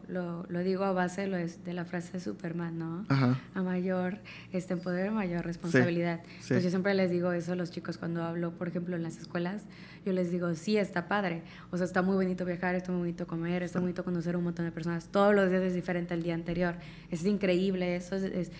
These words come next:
Speaker 1: pero es más maravilloso dedicarte a lo que te apasiona, sea lo que sea, no solo como que seas influencer, sino el poder darte el privilegio de trabajar en algo que te gusta tanto que ya ni
Speaker 2: Ujú.
Speaker 1: lo sientes como trabajo". Creo que eso es en cualquier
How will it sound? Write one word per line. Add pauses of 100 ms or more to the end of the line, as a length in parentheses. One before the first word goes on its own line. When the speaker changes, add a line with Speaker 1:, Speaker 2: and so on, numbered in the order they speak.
(260)
Speaker 1:
pero
es
más
maravilloso
dedicarte
a
lo
que
te
apasiona,
sea
lo
que
sea,
no
solo
como
que
seas
influencer, (360)
sino
el (280)
poder
darte
el
privilegio
de
trabajar
en
algo
que
te
gusta
tanto
que
ya
ni
Speaker 2:
Ujú.
Speaker 1:
lo
sientes
como
trabajo". (460)
Creo
que
eso (320)
es
en
cualquier